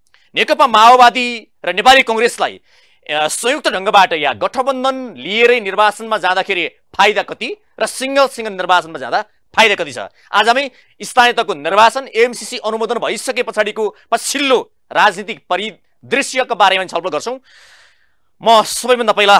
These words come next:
नेकपा माओवादीका केन्द्रीय सदस्य, सङ्घीय सांसद गजेन्द्र बहादुर महतलाई,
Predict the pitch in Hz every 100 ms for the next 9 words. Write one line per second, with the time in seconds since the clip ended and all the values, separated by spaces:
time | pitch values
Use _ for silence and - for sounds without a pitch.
0 | - - _ _ _ _ _ _ 107 110
1 | 185 220 226 226 226 175 165 175 202 202
2 | 185 185 175 160 _ _ _ _ _ _
3 | _ _ _ _ _ 190 226 240 247 -
4 | 196 196 190 226 247 _ _ _ _ _
5 | - 233 233 226 220 196 180 214 233 _
6 | _ _ _ 120 185 233 226 180 175 160
7 | 156 151 180 190